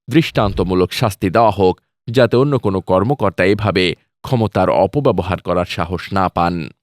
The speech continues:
অভিযুক্ত কর্মকর্তার বক্তব্য নেওয়ার জন্য একাধিকবার যোগাযোগের চেষ্টা করা হলেও মোবাইল ফোন বন্ধ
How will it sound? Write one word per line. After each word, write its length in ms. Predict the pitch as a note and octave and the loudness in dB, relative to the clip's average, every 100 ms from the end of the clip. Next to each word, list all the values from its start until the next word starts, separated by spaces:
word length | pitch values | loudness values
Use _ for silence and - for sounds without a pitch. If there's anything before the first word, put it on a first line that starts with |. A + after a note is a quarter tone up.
| - | 0
অভিযুক্ত 440 | C#3+ C3+ A#2+ A#2 G#2+ | 4 4 4 0 0
কর্মকর্তার 680 | F#2+ F#2 F#2+ F#2 F2 F#2+ | 0 -2 -2 -2 -2 -2
বক্তব্য 360 | F2+ G2 - D3+ | -2 -4 -2 -2
নেওয়ার 280 | D#3+ D3+ C#3 | 0 0 0
জন্য 220 | A#2 F#2+ E2 - _ - | 0 0 0 -2 _ -2
একাধিকবার 600 | A2+ C3 C#3 A#2 G2 F#2+ | 0 2 2 0 0 0
যোগাযোগের 480 | F2+ G2 F2+ F#2 F#2 | 0 0 0 -2 -4
চেষ্টা 300 | - G2 F#2+ | -2 -4 -2
করা 200 | F2 F2 | -2 -2
হলেও 300 | F2 G#2 F#2 E2+ - _ - | 0 0 2 0 -4 _ 0
মোবাইল 300 | C3+ D#3+ E3 | 2 4 2
ফোন 220 | - A#2+ G2 | 2 -2 2
বন্ধ 260 | F#2 G2+ | 0 0